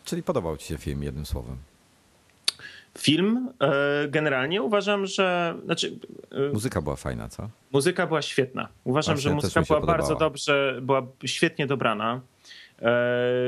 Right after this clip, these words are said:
Speaker 2: film jako taki, mm, może mógłby być troszeczkę krótszy, e, aczkolwiek, e, aczkolwiek całkiem nieźle mi się go oglądało. Początek miał, powiem, nawet,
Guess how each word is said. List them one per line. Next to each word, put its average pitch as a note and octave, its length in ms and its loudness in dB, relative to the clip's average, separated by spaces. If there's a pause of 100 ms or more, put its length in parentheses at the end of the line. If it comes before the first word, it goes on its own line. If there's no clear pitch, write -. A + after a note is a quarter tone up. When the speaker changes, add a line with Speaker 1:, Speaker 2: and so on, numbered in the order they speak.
(100)
Speaker 2:
film G3 500 0
jako D#3+ 260 -2
taki, D3 560 -2 (220)
mm, A#2+ 260 2 (360)
może G3+ 480 2
mógłby F3+ 280 2
być D#3+ 200 -2
troszeczkę D3 420 0
krótszy, A#2+ 540 0 (200)
e, A#2 280 4
aczkolwiek, C3+ 680 0 (840)
e, - 60 -4
aczkolwiek D#4 420 0
całkiem A3 340 2
nieźle C3+ 240 2
mi B2 100 2
się B2 100 0
go A#2+ 100 2
oglądało. A#2 640 0 (540)
Początek G3+ 680 2
miał, E3+ 840 2 (340)
powiem, D#3+ 580 0 (680)
nawet, F3 360 2